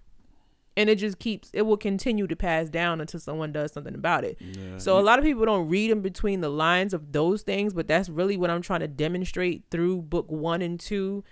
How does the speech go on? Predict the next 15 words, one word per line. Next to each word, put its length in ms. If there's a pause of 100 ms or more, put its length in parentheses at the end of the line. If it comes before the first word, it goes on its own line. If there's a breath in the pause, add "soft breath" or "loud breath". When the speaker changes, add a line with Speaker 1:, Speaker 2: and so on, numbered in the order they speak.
(200 soft breath)
Speaker 1:
the 140
foundation 800
of 240
the 80
character, 680
the 140
foundation 800
of 180
people, 460
that 180
it 100
starts 520 (560)
in 100
these 180
childhood 680